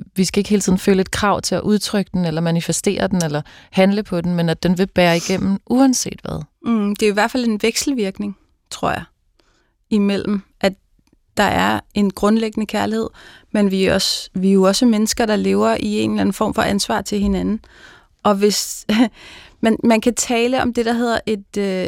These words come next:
Speaker 2: et stedfortrædende håb. Det er noget, et begreb, jeg lige har stødt på her for nylig. Og, øhm, man kan godt håbe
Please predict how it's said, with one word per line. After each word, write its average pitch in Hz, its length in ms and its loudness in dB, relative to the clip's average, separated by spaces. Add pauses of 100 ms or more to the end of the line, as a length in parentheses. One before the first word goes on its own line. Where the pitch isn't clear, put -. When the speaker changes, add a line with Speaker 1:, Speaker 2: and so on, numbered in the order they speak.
Speaker 2:
et 208 140 -4
stedfortrædende 254 880 0
håb. 220 360 -2 (220)
Det 226 100 -2
er 214 40 0
noget, 214 320 0
et 202 160 -4
begreb, 208 400 -2
jeg 220 80 0
lige 214 120 0
har 208 80 0
stødt 202 220 -4
på 208 200 -2
her 202 120 -2
for 202 120 -4
nylig. 202 320 0 (880)
Og, 196 500 2
øhm, 180 640 -2 (840)
man 214 120 4
kan 220 120 0
godt - 220 0
håbe 220 500 0